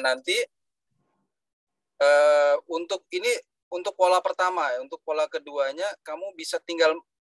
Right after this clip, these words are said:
mindahin aja. Yang keduanya, kuning keduanya jadi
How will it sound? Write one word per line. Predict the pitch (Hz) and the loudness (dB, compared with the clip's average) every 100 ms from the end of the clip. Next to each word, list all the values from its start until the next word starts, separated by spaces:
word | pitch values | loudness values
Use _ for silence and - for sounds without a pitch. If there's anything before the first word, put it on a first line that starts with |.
| _ | _
mindahin | 165 170 170 180 175 | -8 2 2 2 -2
aja. | 180 156 131 - _ _ _ _ _ _ _ - | -6 -6 -8 -10 _ _ _ _ _ _ _ -2
Yang | 147 147 143 151 | 0 0 -4 -8
keduanya, | 143 139 139 127 120 135 151 147 143 139 131 131 | -8 -2 2 2 2 -4 -6 -4 -2 -4 -6 -10
kuning | 147 143 147 | -14 -16 -12
keduanya | 143 139 131 151 160 | -12 0 0 0 -6
jadi | 143 131 | -8 -10